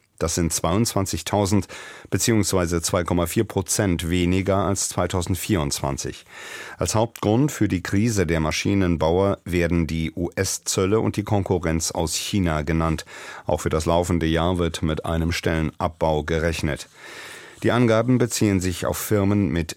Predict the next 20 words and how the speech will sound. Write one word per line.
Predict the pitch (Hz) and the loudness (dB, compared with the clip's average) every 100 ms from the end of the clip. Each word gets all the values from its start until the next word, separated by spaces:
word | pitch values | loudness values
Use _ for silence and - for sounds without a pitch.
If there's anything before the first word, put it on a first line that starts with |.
| - | 0
mindestens | 104 90 85 - 85 - - | 2 2 0 0 -2 -4 -6
fünfzig | - 117 90 - 78 71 - | 0 0 0 -2 -4 -6 -4
Beschäftigten. | 87 - - 69 - - _ _ _ - _ - - - - _ _ _ - | -4 -4 -6 -10 -12 -16 _ _ _ -20 _ -20 -20 -20 -20 _ _ _ -2
Das | 196 175 | 0 2
Wetter. | 131 71 - _ _ _ _ - | 0 -2 -8 _ _ _ _ -2
In | 110 | 2
der | 107 | 4
Nacht | 117 160 - | 4 0 -2
vom | - 101 | 2 2
Südwesten | 90 92 82 101 - - | 2 0 2 0 0 0
bis | 85 92 | 0 -2
in | - 90 | 0 0
den | 82 80 | 2 2
Nordosten | 80 78 - 92 - 87 | 2 0 -2 -4 -2 -2
zeitweise | - 80 78 76 85 | 0 0 0 2 2
Niederschläge, | 95 87 87 - 95 92 110 - - - - - | 2 2 0 0 0 2 0 -4 -16 -16 -16 -4
auch | - 85 | 0 2
im | 92 90 | 4 4
Süden | 85 110 85 | 4 2 2
Regen. | 80 80 69 | 2 0 0